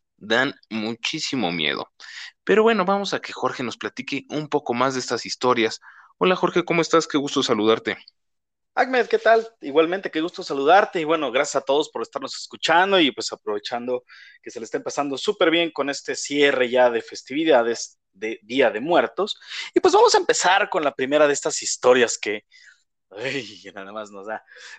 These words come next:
Speaker 2: miedo de platicarla. ¿Y por qué no empezar a invertir y querer ser millonario de la noche a la mañana?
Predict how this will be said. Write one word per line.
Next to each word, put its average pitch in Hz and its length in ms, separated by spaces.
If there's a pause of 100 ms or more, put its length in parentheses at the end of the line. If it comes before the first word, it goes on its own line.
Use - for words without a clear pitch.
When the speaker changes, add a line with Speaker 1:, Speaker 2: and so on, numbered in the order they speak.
Speaker 2:
miedo 143 320
de 120 60
platicarla. 117 680 (300)
¿Y 269 80
por 330 140
qué 381 100
no 381 220 (120)
empezar 240 680
a 349 100
invertir 202 720
y 202 120
querer 147 300
ser 160 260
millonario 131 680
de 117 100
la 101 140
noche 117 400
a 110 40
la 101 120
mañana? 87 520